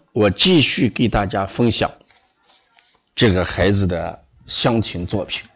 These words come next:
啊，前面我们给大家讲，这个孩子做了两次乡情作品。第二次的时候，这个孩子总共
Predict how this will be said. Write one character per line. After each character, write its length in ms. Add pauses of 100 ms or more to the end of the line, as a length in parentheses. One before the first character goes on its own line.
(680)
啊， 200 (1120)
前 240
面 180
我 120
们 120
给 160
大 160
家 200
讲， 260 (420)
这 200
个 120
孩 280
子 400
做 320
了 340 (360)
两 300
次 280
乡 240
情 200
作 200
品。 200 (1400)
第 120
二 200
次 220
的 100
时 200
候， 340 (260)
这 120
个 80
孩 240
子 180
总 340
共 320